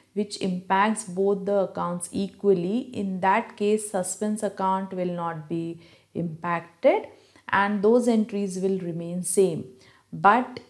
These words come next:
in case wherein we pass a partial entries wherein the error is only one-sided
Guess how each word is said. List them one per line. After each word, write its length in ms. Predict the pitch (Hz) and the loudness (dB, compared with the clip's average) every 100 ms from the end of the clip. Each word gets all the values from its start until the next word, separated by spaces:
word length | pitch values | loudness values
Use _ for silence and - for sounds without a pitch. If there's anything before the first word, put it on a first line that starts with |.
| - | -4
in 280 | 220 220 214 | 0 2 0
case 480 | - 226 269 269 | 2 2 2 -2
wherein 480 | 220 208 196 208 226 | -4 -2 0 2 4
we 120 | 233 | 4
pass 480 | 226 202 196 196 - - | 2 4 4 4 -2 -6
a 80 | 196 | -6
partial 680 | - 190 190 190 - 294 285 | 0 2 2 -2 -4 -4 -4
entries 840 | 185 180 180 170 170 226 269 - - _ _ _ _ _ _ _ _ _ _ _ _ _ _ _ _ 160 | -2 -2 -2 -4 -2 -2 -4 -12 -20 _ _ _ _ _ _ _ _ _ _ _ _ _ _ _ _ 0
wherein 500 | 185 190 185 214 240 | 6 6 6 4 4
the 220 | 233 - | 2 2
error 380 | 190 185 208 226 | 2 4 2 4
is 180 | 247 233 | 4 4
only 360 | 202 190 190 190 | 0 0 0 0
one-sided 1000 | 170 170 190 - 202 175 160 180 254 | 0 -2 -2 -2 0 0 -2 0 0